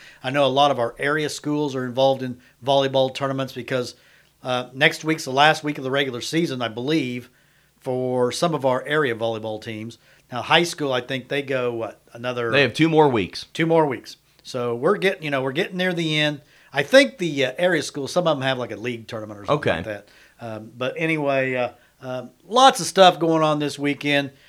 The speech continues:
Speaker 1: and you can read it all at mid kansas online dot com. Most of the stories that are posted, you won't find anyplace else. We're the only ones that do 'em.
Speaker 2: Steve, I've gotta ask you this.
Speaker 1: Okay.
Speaker 2: Did you watch Thursday Night Football
Speaker 1: I
Speaker 2: last
Speaker 1: did.
Speaker 2: night?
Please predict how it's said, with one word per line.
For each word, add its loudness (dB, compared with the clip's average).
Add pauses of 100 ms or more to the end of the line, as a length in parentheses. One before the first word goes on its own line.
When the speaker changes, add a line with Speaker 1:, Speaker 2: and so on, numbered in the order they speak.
(160)
Speaker 1:
and -4
you -8
can -2
read 4
it 2
all 8
at -2
mid -2
kansas -2
online 2
dot 0
com. 2 (360)
Most 6
of -8
the -2
stories 4
that -6
are -6
posted, 0
you -4
won't -2
find 0
anyplace -6
else. -6
We're -6
the -4
only -4
ones -8
that -18
do -12
'em. -20
Speaker 2:
Steve, 0
I've 4
gotta 6
ask 6
you -4
this. -4 (180)
Speaker 1:
Okay. -8
Speaker 2:
Did -6
you -2
watch 6 (220)
Thursday 2
Night 0
Football 0
Speaker 1:
I 10
Speaker 2:
last 6
Speaker 1:
did. 6
Speaker 2:
night? 6